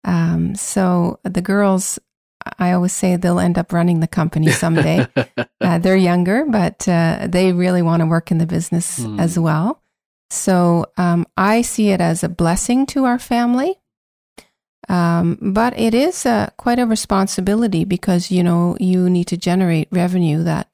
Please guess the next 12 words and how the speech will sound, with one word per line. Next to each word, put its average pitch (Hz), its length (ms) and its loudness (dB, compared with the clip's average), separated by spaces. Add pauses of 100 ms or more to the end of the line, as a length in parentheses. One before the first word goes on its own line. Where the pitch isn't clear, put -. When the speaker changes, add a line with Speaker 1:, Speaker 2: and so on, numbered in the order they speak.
(160)
Speaker 1:
um, 170 400 -4 (600)
provides 180 640 0
for - 140 -8
each - 260 -4
Speaker 2:
Yeah. 180 40 0
Speaker 1:
member 175 280 0
that's - 260 -6
working 175 400 -2
there. 147 320 -6
So, 170 560 -2
Speaker 2:
Yeah. 170 200 -2
Speaker 1:
um, 165 200 -4